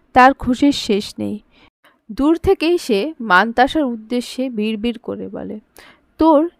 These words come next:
জাতকে তো তোর থেকে আলাদা করেই দিলাম, এবার তোর পালা। এবার তোকেও এই বাড়ি থেকে দূর করে দেব। তোর জীবন আমি ছারখার করে দেব। তোর বাচ্চা রাস্তায় রাস্তায় বেওয়ারিশ হিসেবে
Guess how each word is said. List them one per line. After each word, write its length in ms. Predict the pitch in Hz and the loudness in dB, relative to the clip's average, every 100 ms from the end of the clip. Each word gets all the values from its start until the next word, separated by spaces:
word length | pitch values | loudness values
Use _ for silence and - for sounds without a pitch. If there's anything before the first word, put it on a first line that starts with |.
| - | -4
জাতকে 600 | 190 196 208 _ - 320 - | 4 6 6 _ 0 0 4
তো 260 | 233 262 349 _ _ _ _ _ _ _ _ | 4 4 2 _ _ _ _ _ _ _ _
তোর 160 | 277 285 - | 2 2 4
থেকে 200 | 339 - | 4 6
আলাদা 380 | 196 196 233 | 6 4 2
করেই 320 | 277 226 208 202 | 2 2 2 0
দিলাম, 340 | 214 208 214 - | -2 -4 -6 0
এবার 260 | 220 254 262 | 4 4 2
তোর 200 | 220 196 | -4 -6
পালা। 280 | - 104 - - - _ _ _ - | -6 -6 -8 -14 -20 _ _ _ -2
এবার 340 | 269 277 320 - _ | 4 6 6 2 _
তোকেও 380 | - 269 - 311 | 0 2 4 2
এই 180 | 277 262 | 4 2
বাড়ি 240 | 220 214 | 4 2
থেকে 260 | 240 269 311 | 2 0 0
দূর 300 | 220 220 233 | 0 -2 -2
করে 280 | - 202 202 | 0 0 0
দেব। 300 | 208 202 202 208 - _ - | -4 -6 -8 -10 -18 _ 0
তোর 240 | 285 302 | 4 4
জীবন 380 | 240 269 285 311 | 4 2 4 2
আমি 420 | - 202 233 262 311 _ _ _ _ - | 4 2 2 0 -2 _ _ _ _ -4
ছারখার 680 | - 240 247 254 - 277 285 | 2 4 4 2 2 4 4
করে 280 | 226 208 | -2 -2
দেব। 340 | 196 202 196 208 - _ _ _ - | -4 -6 -6 -8 -10 _ _ _ 2
তোর 200 | 302 302 | 6 6
বাচ্চা 480 | 240 208 - 302 247 | 6 4 4 4 6
রাস্তায় 460 | 202 220 - 269 | 4 2 2 4
রাস্তায় 440 | 254 240 - 254 277 | 6 4 2 0 2
বেওয়ারিশ 640 | 220 226 233 240 269 - | 2 6 6 6 0 -2
হিসেবে 460 | 247 233 269 233 285 | -2 0 0 0 0